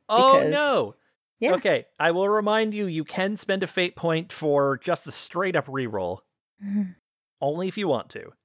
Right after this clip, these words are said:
Speaker 2: Might as well. Have a fate point. I'm down to two. Watch me roll bad again. Uh, so that is a two, because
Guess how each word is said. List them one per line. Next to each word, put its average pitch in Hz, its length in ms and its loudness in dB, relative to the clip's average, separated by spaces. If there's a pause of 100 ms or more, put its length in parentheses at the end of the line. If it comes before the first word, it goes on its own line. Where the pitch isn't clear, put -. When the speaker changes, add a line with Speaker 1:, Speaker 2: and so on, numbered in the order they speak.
(340)
Speaker 2:
Might 226 220 0
as 240 160 -6
well. 214 340 2 (560)
Have 226 240 -4
a - 20 -18
fate 208 300 0
point. 208 400 -4
I'm 208 100 -2
down 220 300 0
to 226 60 -6
two. 190 560 -2 (1800)
Watch 220 260 -2
me 190 140 0
roll 220 280 0
bad 240 300 2
again. 180 380 -6 (1400)
Uh, 214 260 2
so 214 420 2
that 214 240 4
is 202 440 -2 (460)
a 214 80 0
two, 185 420 0 (140)
because 180 540 -2